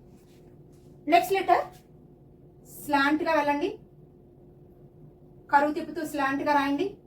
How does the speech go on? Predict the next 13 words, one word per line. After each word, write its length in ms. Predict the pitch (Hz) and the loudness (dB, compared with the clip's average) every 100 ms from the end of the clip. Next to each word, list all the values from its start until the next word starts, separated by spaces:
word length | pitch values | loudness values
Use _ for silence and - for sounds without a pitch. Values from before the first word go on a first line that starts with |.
| - - - - - - - - - - - - 262 | -20 -20 -20 -20 -20 -20 -20 -20 -20 -20 -20 -8 -2
మళ్ళీ 200 | 294 330 330 | 0 0 0
కింద 120 | 302 302 | 0 2
కరువు 180 | 294 302 | 0 -2
తిప్పుతూ 220 | 302 359 359 | -6 -6 -2
పైకి 200 | 262 302 | -2 -2
స్లాంట్ 260 | 285 269 285 269 | -4 -4 -2 -4
వెళ్ళండి, 280 | 269 285 480 - - - - - - - - - - - | -2 -4 -6 -8 -20 -20 -20 -20 -20 -20 -20 -20 -20 -8
ఎగ్జిట్ 280 | 269 - - | -8 -8 -10
పెట్టండి. 320 | 226 214 202 - - - 294 | -10 -10 -12 -14 -20 -4 0
ఏ 60 | 302 | 0
లెటర్ 180 | 302 294 | -2 -4
ఇది? 120 | 294 311 - - - - | -6 -10 -16 -20 -20 -14
వి 100 | 190 | -10